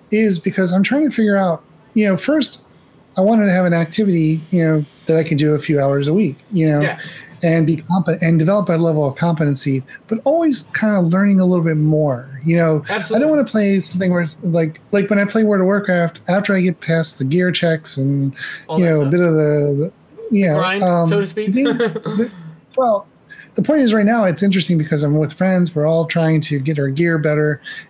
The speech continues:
Speaker 1: and we're trying to learn the boss fights. But
Speaker 2: Right.
Speaker 1: there's a point where it plateaus really quickly.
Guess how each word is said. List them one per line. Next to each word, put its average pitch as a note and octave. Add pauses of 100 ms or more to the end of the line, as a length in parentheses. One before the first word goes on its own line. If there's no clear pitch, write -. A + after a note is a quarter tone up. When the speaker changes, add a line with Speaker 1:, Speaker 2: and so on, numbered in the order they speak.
Speaker 1:
and D3+
we're D#3
trying F3+
to D#3
learn D3+
the C#3
boss F3
fights. B2+
But -
Speaker 2:
Right. G3+
Speaker 1:
there's A3
a A3+
point C#4+
where A#3+
it G#3+
plateaus F#3+
really F3
quickly. F3